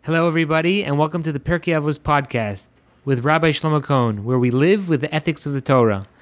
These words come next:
If you have any questions or comments, feel free to reach out to me at Rabbi Shlomo Cohen with a K at gmail dot com.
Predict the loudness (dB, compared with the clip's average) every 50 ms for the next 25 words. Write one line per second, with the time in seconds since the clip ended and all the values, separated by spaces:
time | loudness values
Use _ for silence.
0 | -20 -20 -20 -20 -20 -20 _ _ -10 -4 0 2 2 4 4 2 0 0 0 0
1 | 2 2 2 2 0 0 0 0 -2 -2 -2 -4 -4 0 2 2 2 2 2 0
2 | 0 -2 -4 -8 -12 -16 _ _ _ _ _ _ _ -14 -4 0 2 2 2 2
3 | 0 0 2 2 2 2 2 2 2 2 2 2 0 -4 -4 -2 -2 -4 -4 -6
4 | -8 -8 -10 -10 -10 _ -10 -6 -2 0 0 0 0 0 0 0 0 -2 -4 -4
5 | -2 -2 -2 -4 -4 -4 -2 0 0 0 0 0 0 0 -2 -2 -2 0 0 2
6 | 2 2 0 -2 -4 -4 -4 -4 -2 -2 0 0 2 2 2 2 2 0 0 0
7 | 0 0 0 0 -2 -6